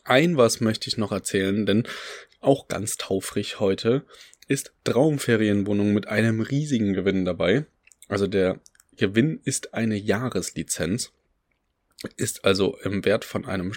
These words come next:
dreistelligen Bereich und mega cool. Alles, was ihr dafür tun müsst, ich lade jetzt, nachdem ich die Podcast-Folge hochgeladen habe, einen Beitrag hoch. Den müsst ihr, ähm, kommentieren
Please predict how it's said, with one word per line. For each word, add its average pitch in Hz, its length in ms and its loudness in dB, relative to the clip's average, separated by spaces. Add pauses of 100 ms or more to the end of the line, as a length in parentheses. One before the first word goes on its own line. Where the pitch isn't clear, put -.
dreistelligen 95 720 -2
Bereich 95 460 0 (480)
und 139 340 4 (160)
mega 123 360 2 (160)
cool. 120 320 2 (1300)
Alles, 131 260 2
was 120 160 2
ihr 107 60 0
dafür 117 480 0
tun 131 300 0
müsst, 87 260 -4
ich - 160 -8
lade 123 240 2
jetzt, 120 420 -2
nachdem 135 560 0
ich 123 80 -2
die 117 100 -8
Podcast-Folge 104 680 -4
hochgeladen 92 580 -2
habe, 95 220 -8
einen 95 180 -4
Beitrag - 580 -2
hoch. - 220 -4 (500)
Den 156 240 2
müsst 143 380 -2
ihr, 127 340 2 (800)
ähm, 107 480 -4
kommentieren 139 840 -2